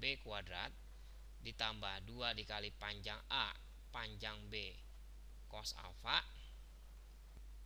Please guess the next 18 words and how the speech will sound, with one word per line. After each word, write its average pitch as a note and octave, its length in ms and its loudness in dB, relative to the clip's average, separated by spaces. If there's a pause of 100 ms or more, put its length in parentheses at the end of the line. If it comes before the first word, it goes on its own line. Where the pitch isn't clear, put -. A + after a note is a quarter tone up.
(540)
itu D3 160 -2
sama A#2+ 360 4
dengan C3+ 480 12 (960)
panjang A2+ 500 8 (280)
A A2 180 4
kuadrat A2 560 4 (160)
ditambah A2 640 2
panjang G#2 480 2 (200)
B G#2 240 2
kuadrat G#2+ 560 2 (240)
min C#3+ 260 -2 (280)
dua A#2+ 320 -2
kali A#2+ 240 4
panjang A2+ 440 0
A D3+ 220 6 (560)
kali B2 240 4
panjang A2+ 420 2
B D#3+ 320 4